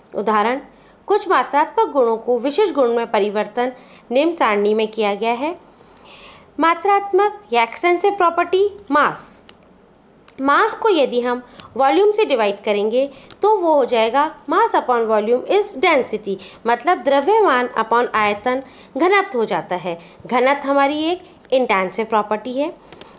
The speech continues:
ऐसे ही सेकंड एग्जांपल हम लेते हैं वॉल्यूम। यदि हम वॉल्यूम को मास से डिवाइड करेंगे तो आयतन upon द्रव्यमान is equals to विशिष्ट आयतन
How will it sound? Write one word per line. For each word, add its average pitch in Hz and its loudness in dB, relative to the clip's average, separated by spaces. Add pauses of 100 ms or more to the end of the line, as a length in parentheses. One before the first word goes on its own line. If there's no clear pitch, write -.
ऐसे 220 0
ही 311 -2 (480)
सेकंड 403 2
एग्जांपल 240 0
हम 247 -2
लेते 226 -2
हैं 294 0 (260)
वॉल्यूम। 294 0 (840)
यदि 392 2
हम 466 2
वॉल्यूम 247 2
को 277 0 (300)
मास 339 0
से 453 2
डिवाइड 226 0
करेंगे 220 0 (500)
तो 311 2 (600)
आयतन 339 2
upon 262 0
द्रव्यमान 233 -2
is 233 -2
equals 240 -2
to 302 -6
विशिष्ट 349 0
आयतन 196 -2